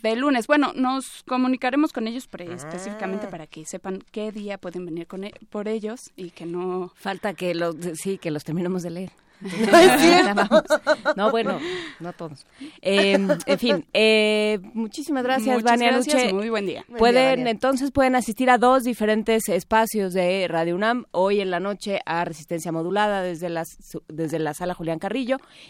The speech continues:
Speaker 3: y
Speaker 1: Exactamente.
Speaker 3: el sábado a Hocus Pocus desde el Jardín Botánico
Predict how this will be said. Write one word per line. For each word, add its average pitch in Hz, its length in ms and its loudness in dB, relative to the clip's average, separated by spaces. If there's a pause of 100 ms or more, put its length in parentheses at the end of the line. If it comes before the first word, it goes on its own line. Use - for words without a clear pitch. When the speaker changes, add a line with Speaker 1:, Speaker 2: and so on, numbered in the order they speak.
(120)
Speaker 3:
y 277 220 0
Speaker 1:
Exactamente. 202 380 -2
Speaker 3:
el 233 200 -2
sábado 262 640 2
a 233 80 2
Hocus 220 400 -6
Pocus 233 320 -2
desde 214 340 0
el 214 100 -4
Jardín 208 320 -6
Botánico 208 680 -6